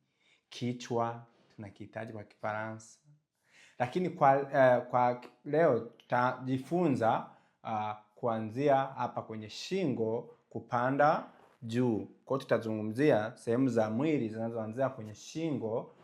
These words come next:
kupanda juu. Sasa tutaenda kutumia viungo vyangu vyenye vya mwili kwa sababu vinaonekana, ah, ili kujifunza,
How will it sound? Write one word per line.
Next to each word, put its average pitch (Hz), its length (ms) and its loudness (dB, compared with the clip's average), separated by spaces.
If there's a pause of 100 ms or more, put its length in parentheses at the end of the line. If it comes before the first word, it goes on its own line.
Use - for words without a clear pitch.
(160)
kupanda 143 760 0 (420)
juu. 120 520 4 (1500)
Sasa 131 560 0 (580)
tutaenda 143 420 6
kutumia 139 420 0
viungo 117 320 -2
vyangu 127 300 0
vyenye 117 340 -2
vya 113 240 0
mwili 113 720 0
kwa - 100 -20
sababu 120 220 0
vinaonekana, 110 920 -2 (440)
ah, 110 240 0
ili 135 200 2
kujifunza, 110 1040 0